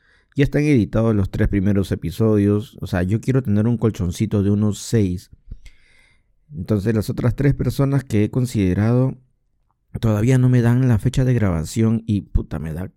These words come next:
me da, este, ansiedad. Volviendo a lo de ayer. Ayer, pues,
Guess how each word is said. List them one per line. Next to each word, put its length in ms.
me 260
da, 440
este, 640
ansiedad. 760
Volviendo 520
a 60
lo 160
de 140
ayer. 440
Ayer, 460
pues, 680